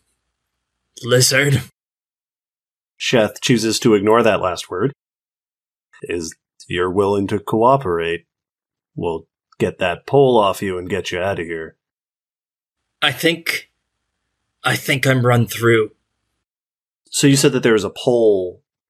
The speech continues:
Speaker 2: through her abdomen. What are the dimensions of this pole?
Speaker 1: It seems to have been once a part of the ceiling. It has bent off at a very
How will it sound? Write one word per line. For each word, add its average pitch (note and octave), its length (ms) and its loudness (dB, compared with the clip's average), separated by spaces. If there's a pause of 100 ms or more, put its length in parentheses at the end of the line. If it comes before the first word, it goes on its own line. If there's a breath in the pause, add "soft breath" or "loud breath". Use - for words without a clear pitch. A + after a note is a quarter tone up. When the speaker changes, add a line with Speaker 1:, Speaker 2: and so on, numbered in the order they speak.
(240)
Speaker 2:
through G#2 640 0
her G2 180 -2
abdomen. G2+ 580 -2 (440 soft breath)
What F#3 160 4
are F3+ 80 2
the E3+ 100 2
dimensions C#3 480 2
of G2+ 140 -2
this F#2 180 -4
pole? F2 460 -6 (800)
Speaker 1:
It C3 140 -2
seems F#3+ 340 0
to G3 100 2
have C#3 220 0
been C#3+ 420 0 (120)
once C3+ 500 -2
a B2 100 -4
part A#2+ 460 -2
of A2+ 340 -4 (100)
the A#2+ 180 -8
ceiling. D3 640 0 (480)
It B2 220 -2
has A2 480 -2
bent D#3 360 -2 (240)
off D3+ 400 -2 (340)
at B2+ 160 0
a A2+ 60 2
very B2+ 440 2